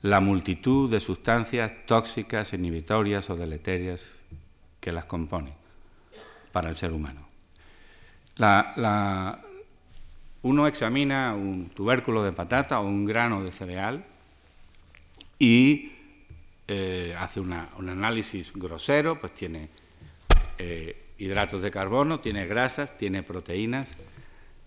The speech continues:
Teóricamente es ideal para que lo consuma cualquier organismo vivo.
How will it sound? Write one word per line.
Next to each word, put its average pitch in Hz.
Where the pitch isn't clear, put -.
Teóricamente 120
es 131
ideal 117
para 101
que 98
lo 95
consuma 135
cualquier 107
organismo 101
vivo. 85